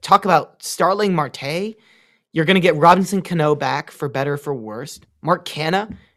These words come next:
that's a very underrated signing. Uh, Eduardo Escobar. The Mets are really setting themselves up in a position where it's hard to see them not being a contending team 'cause they have so many guys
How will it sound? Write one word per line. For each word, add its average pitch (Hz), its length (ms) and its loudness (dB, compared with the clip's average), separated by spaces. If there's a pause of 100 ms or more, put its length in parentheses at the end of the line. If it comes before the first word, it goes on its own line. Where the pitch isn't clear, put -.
that's 165 180 0
a 180 60 0
very 151 240 2
underrated 139 440 -4
signing. 139 400 -10
Uh, 123 160 -10
Eduardo 156 380 4
Escobar. 208 640 -2 (720)
The 185 140 2
Mets 226 280 2
are 294 120 -2
really 247 400 0
setting 220 340 0
themselves 190 480 -2
up 160 300 2 (120)
in 160 120 -2
a - 20 0
position 165 580 0
where 151 420 0 (600)
it's - 180 0
hard 233 480 6
to 220 120 2
see 220 320 -2
them 160 440 2
not 156 440 4
being 160 280 -2
a 143 60 -4
contending 131 480 -10
team 120 320 -18 (480)
'cause 160 120 -10
they 214 100 6
have 202 120 2
so 214 460 4
many 175 220 -2
guys 156 560 0